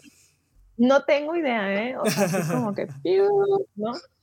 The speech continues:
Speaker 1: Muchas gracias a todos por estar aquí y el día de hoy creo que, que, este, que vamos a ser todavía más agradecidos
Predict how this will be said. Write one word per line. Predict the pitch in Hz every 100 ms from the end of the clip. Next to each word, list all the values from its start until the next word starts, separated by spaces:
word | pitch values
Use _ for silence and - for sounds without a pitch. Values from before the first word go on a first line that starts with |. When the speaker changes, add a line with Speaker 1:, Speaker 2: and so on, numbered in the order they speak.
| - - - - -
Speaker 1:
Muchas | 294 370 330
gracias | 349 381 370
a | 339
todos | - 285 349 403
por | 392 381
estar | 269 254
aquí | 240 254 285
y | - 277
el | 285
día | 262 254
de | 330
hoy | 320
creo | 302 302 302
que, | 311 311 - - -
que, | 254 226
este, | 226 - 214 208
que | 254
vamos | 247 285
a | 294
ser | 285 -
todavía | 294 247 247 240
más | 226 226 233
agradecidos | 285 269 190 190 196 208 226